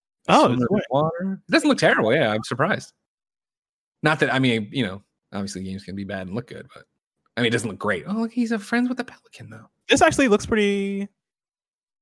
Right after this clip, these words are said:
Speaker 2: Colin
Speaker 1: pretty
Speaker 2: Thiel, Storm Boy the Game, November twentieth, PlayStation four. All right. Um, he's got the Stick of Truth in here. He's got Jak and Daxter. He's got, all right, well,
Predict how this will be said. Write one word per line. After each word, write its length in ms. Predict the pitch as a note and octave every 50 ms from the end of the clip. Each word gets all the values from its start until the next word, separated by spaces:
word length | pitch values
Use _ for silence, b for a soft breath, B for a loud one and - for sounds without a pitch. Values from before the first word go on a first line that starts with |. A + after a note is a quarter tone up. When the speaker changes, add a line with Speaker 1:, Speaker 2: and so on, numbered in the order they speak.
| _ _
Speaker 2:
Colin 400 | - - - - - E3+ F3 E3
Speaker 1:
pretty 160 | D3+ - -
Speaker 2:
Thiel, 100 | G#2+ - - - -
Storm 440 | - - - - A#2+ C3 D3 D3+ C#3
Boy 180 | C#3 D3 D3
the 100 | C#3 C3+
Game, 380 | A#2+ A2 G#2+ G2+ G2 D#2+ C2+ -
November 360 | G2 G#2 - - - B2+ C3
twentieth, 320 | - - A2+ G#2 - _ _ _
PlayStation 320 | - - - - - - - - _
four. 100 | _ - _ _ _ -
All 60 | D#3
right. 160 | D#3 C3 C#3+ C#3 - _ _ _ _ _ _ _ B B B B B B B B B B B B B B B B B B B B B B _
Um, 1000 | B2+ C3 C3+ C#3 C#3 C3+ C3+ C3 C3 B2+ B2+ B2 B2 B2 B2 B2 B2 A#2+ A#2+ A#2+
he's 140 | B2 B2 A#2
got 160 | B2 A2+ G#2+
the 140 | - G2+ G#2+
Stick 240 | - - B2 G2+
of 80 | G2 -
Truth 260 | - - F#3 G3+ G3
in 60 | G3
here. 160 | G3 G#3 G#3 G3
He's 100 | D3 -
got 160 | - - -
Jak 220 | - G2 F2+ -
and 100 | F#2 F#2+
Daxter. 280 | B2 D3+ F#3 G3 - -
He's 140 | G3 F3 -
got, 160 | - - C3+
all 80 | -
right, 120 | G2+ G#2 A#2 A#2+
well, 200 | C#3+ D#3 E3+ E3+